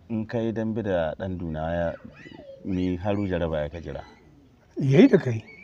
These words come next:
Speaker 1: To shi yasa abin da ka ba mutane mamaki, me yasa Shago bai dambe da Haru Jaraba ba?
Speaker 2: Lokacin ne ya daina.
Speaker 1: Shi Shago?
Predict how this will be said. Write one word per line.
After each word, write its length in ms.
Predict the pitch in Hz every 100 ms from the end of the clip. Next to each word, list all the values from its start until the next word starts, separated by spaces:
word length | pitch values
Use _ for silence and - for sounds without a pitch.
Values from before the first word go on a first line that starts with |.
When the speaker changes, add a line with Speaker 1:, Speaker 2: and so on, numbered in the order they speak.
| -
Speaker 1:
To 280 | - 82 69 -
shi 140 | 95 101
yasa 340 | 101 101 82
abin 220 | 82 90 82
da 80 |
ka 120 | 76 80
ba 140 | 82
mutane 380 | 80 78 78 76
mamaki, 460 | 76 71 73 76 78
me 120 | 78
yasa 200 | 78 85
Shago 320 | 73 85 73
bai 140 | 73 71
dambe 260 | 71 71
da 100 | 69
Haru 200 | 76 85 71
Jaraba 360 | 71 - -
ba? 80 | - - - - - - - - - 339
Speaker 2:
Lokacin 400 | 170 220 190 202
ne 80 | 156
ya 140 | 143
daina. 280 | 139 139 120 - - - -
Speaker 1:
Shi 160 | - 90
Shago? 400 | - 76 69 65